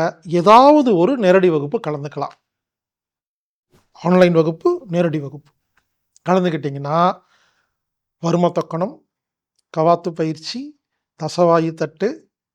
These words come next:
நெட்டி முறித்தல் அப்படிங்கிற நான்கு கலைகளை, மறைக்கப்பட்ட, அழிக்கப்பட்ட, யாருமே ஓப்பனாக கற்றுக் கொடுக்காத அந்த கலைகளை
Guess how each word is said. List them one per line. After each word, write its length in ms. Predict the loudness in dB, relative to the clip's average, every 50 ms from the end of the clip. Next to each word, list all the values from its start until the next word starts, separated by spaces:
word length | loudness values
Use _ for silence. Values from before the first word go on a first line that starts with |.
| _ _
நெட்டி 260 | -6 -6 -6 -4 -6 -4
முறித்தல் 380 | -4 -4 -4 -4 -4 -4 -4 -4
அப்படிங்கிற 340 | -4 -6 -8 -6 -4 -6 -6
நான்கு 580 | -6 -6 -6 -4 -2 -2 -2 -4 -6 -10 -10 -12
கலைகளை, 500 | -12 -10 -8 -8 -8 -10 -10 -14 -14 -14 -16 _ _ _ _ _ _ _ _ _ _ _ _ _ _ _
மறைக்கப்பட்ட, 960 | -4 0 2 2 2 2 0 -4 -4 -4 -6 -6 -6 _ -10 -10 -10 -10 _ _ -10
அழிக்கப்பட்ட, 800 | -6 -4 -4 -4 -2 -4 -6 -6 -8 -16 _ -12 -12 -12 -12 _ _ -20 _ _ _
யாருமே 380 | -4 0 2 2 2 2 2 2
ஓப்பனாக 600 | 2 2 2 2 0 -2 -4 -2 -2 -4 -6 -8
கற்றுக் 320 | -10 -12 -12 -10 -10 -8
கொடுக்காத 520 | -8 -6 -8 -8 -10 -10 -10 -8 -8 -8 -8
அந்த 260 | -8 -10 -10 -12 -12
கலைகளை 640 | -12 -10 -10 -8 -8 -8 -8 -10 -10 -10 -10 -12 _